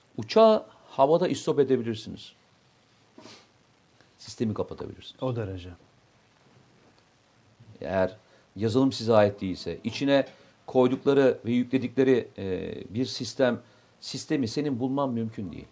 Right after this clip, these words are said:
Speaker 1: Ben geçen gün bir arkadaşa sordum. Dedim ki, yani, e, biz yazılımları alıyoruz ve yazılımların içerisindeki o gizli, e, bölümleri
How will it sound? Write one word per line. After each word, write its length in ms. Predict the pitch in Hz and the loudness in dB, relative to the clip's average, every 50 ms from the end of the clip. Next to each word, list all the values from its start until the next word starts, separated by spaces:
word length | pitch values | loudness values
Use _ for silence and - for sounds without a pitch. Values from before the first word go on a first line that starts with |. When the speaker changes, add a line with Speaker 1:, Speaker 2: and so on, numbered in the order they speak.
| _ - | _ -6
Speaker 1:
Ben 140 | - 110 113 | -4 -2 -2
geçen 300 | 107 110 110 - 113 110 | -2 -4 -4 -4 -4 -2
gün 120 | 113 110 107 | -2 0 0
bir 60 | 107 | 0
arkadaşa 300 | 101 101 - 107 110 110 | 0 0 -4 -6 -6 -6
sordum. 340 | 110 - - - - - - | -6 -8 -10 -10 -10 -12 -12
Dedim 180 | - - - | -10 -10 -12
ki, 140 | - - 104 | -8 -4 -2
yani, 320 | 98 98 101 101 98 95 - - - - - - _ _ _ _ _ - - | 0 0 2 0 -2 -4 -6 -12 -20 -20 -20 -20 _ _ _ _ _ -14 -10
e, 240 | 65 73 73 - - - | -8 -8 -6 -8 -10 -8
biz 260 | 107 110 117 107 - | -6 -6 -6 2 4
yazılımları 440 | 117 113 104 113 113 113 110 107 110 - | 4 4 4 4 2 2 2 2 4 2
alıyoruz 480 | 110 117 139 143 131 104 98 - - - - | 2 2 2 2 2 2 0 -4 -10 -8 -2
ve 60 | 107 | 0
yazılımların 360 | 110 110 110 117 117 123 127 - | 0 2 2 0 -2 -2 -2 -4
içerisindeki 540 | 98 - 123 113 107 107 127 113 107 123 | -4 -4 -2 -4 -2 -4 -6 -6 -4 -2
o 140 | 110 110 95 | -2 -2 -2
gizli, 420 | - 117 107 101 113 123 120 110 117 - - - - - - _ - | -2 -4 -4 0 2 2 2 0 -2 -10 -20 -20 -20 -20 -20 _ -6
e, 240 | 104 101 98 92 87 | -4 -4 -2 -2 0
bölümleri 520 | 117 113 123 117 117 117 120 117 104 - | 0 0 0 0 -2 -2 -2 -2 -4 -6